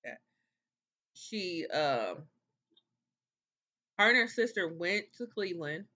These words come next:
to, you know, meet him when he got out. And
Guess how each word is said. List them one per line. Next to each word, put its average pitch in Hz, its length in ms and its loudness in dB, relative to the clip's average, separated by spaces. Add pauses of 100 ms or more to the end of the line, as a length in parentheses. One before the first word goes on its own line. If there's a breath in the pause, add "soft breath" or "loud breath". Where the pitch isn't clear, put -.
(1080)
to, 156 580 -2 (160)
you 170 140 -6
know, 143 140 -2
meet 151 260 -6
him 165 180 -4
when 160 120 -6
he 175 80 -8
got 151 180 2
out. 139 380 0 (280)
And 147 540 -4